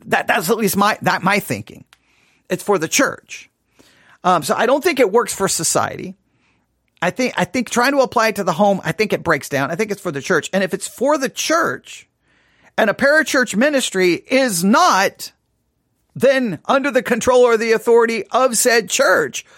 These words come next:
or a denomination, then are they bound by these rules?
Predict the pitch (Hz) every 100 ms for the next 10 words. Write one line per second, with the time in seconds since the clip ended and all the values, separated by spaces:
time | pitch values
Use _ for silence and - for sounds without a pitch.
0 | - - 277 269 233 233 214 190 214 370
1 | 370 - 165 165 - - 226 226 226 226
2 | 208 139 226 233 220 202 190 196 202 202
3 | - - - - -